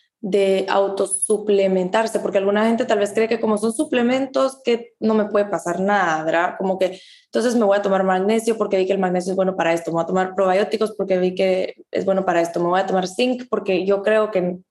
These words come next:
me hace falta hierro, ¿verdad? Como que uno se empieza a <laughs> automedicar de suplementos.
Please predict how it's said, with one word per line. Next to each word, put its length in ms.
me 100
hace 240
falta 300
hierro, 280
¿verdad? 220
Como 220
que 100
uno 200
se 100
empieza 460
a 120
<laughs> 20
automedicar 1000
de 160
suplementos. 640